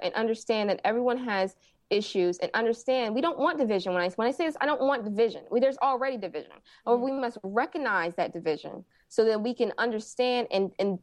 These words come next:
Speaker 1: thoroughly understand the problems and the solutions, because we, we have to recognize that people of color and white women do not have, in feminism, or white, white people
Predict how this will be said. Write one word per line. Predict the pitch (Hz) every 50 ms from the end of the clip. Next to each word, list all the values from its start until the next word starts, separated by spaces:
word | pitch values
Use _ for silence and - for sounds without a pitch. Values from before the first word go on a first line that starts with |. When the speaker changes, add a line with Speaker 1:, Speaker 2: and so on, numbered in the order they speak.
| -
Speaker 1:
thoroughly | - 269 277 277 262 262 247 233 233 214 -
understand | - 214 202 202 - - 226 214 202
the | 190
problems | - - 262 247 254 262 254 220 202 214 -
and | - 196
the | 190
solutions, | 185 - 196 190 208 254 294 294 - - 185 165 151 107 - - - - - - -
because | 233 240 240 262 233 220 214 214 208 - _ _ _ _ _ _ _ -
we, | - 202 254 269 277 285
we | - 247 254
have | 277 269 262
to | - 202 180 -
recognize | 202 247 294 330 302 254 220 226
that | 208 185 - - _ _ _ _ _ _ _ _ -
people | - 330 349 359 330
of | 311 -
color | - 240 233 202 185 196 214 240 _ _ _ _ _ _ _ _ _ -
and | 214 214 214 220
white | 226 247 254 -
women | 214 208 190 190 180 190 220 240 _ _ _ _ _ -
do | - 226 226 233
not | 214 208 196 202 - 247
have, | 240 196 190 190 185 -
in | 208 233
feminism, | 226 254 233 214 190 185 180 190
or | 185 180 185 185
white, | 180 208 208 185 160
white | 196 180 175 208 208 - -
people | - 262 247 - 185 175 185